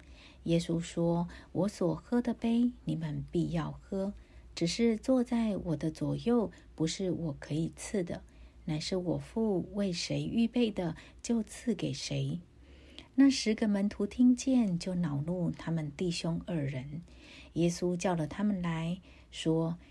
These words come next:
：“你们知道外邦人有君王为主，治理他们，有大臣操权管束他们，只是在你们中间不可这样。你们中间谁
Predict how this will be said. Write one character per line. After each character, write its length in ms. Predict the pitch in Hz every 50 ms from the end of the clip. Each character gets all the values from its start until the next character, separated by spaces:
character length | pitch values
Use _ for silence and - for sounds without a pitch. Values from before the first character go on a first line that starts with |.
| - - -
：“你 100 | 147 147
们 200 | 156 165 165 170
知 120 | - 208
道 200 | 202 233 226 220
外 180 | 226 226 220 214
邦 260 | - 208 202 214 208
人 320 | 190 175 156 156 160 185 - - - - -
有 260 | - 156 156 139 139
君 340 | 139 - - 240 247 240 233
王 260 | 202 170 160 165 170
为 180 | 160 156 151 160
主， 320 | 160 - - 147 143 139 - - -
治 200 | - - 196 190
理 200 | 170 160 143 151 -
他 180 | - - 165 170
们， 220 | 170 160 156 - - - - - - - - - - - -
有 220 | 156 165 160 156
大 380 | 156 - - 254 247 233 202 180
臣 520 | 175 - - - - 175 151 147 147 170 175
操 340 | - - - 247 247 247 240
权 480 | - - - - 180 151 143 151 165 165 -
管 300 | - - 147 139 127 131
束 320 | - - - 185 175 147 139
他 180 | - - -
们， 240 | 156 156 147 143 170 - - - - - - - - - - - -
只 160 | - - 147
是 300 | 139 - - 170 165 160
在 180 | 156 - 185 175
你 140 | 170 151 147
们 180 | 139 135 135
中 240 | 135 - 202 202 202
间 340 | - - 202 202 202 208 208 - - - - - - - - - - - -
不 100 | - 180
可 400 | - - - - - 143 139 156 -
这 160 | - - 160
样。 320 | 156 160 170 156 147 135 - - - - - - - - - - -
你 100 | - 170
们 200 | 170 170 175 175
中 220 | 175 - 214 214 208
间 340 | - - 208 208 208 208 208 - - - -
谁 440 | - - - 160 151 147 147 160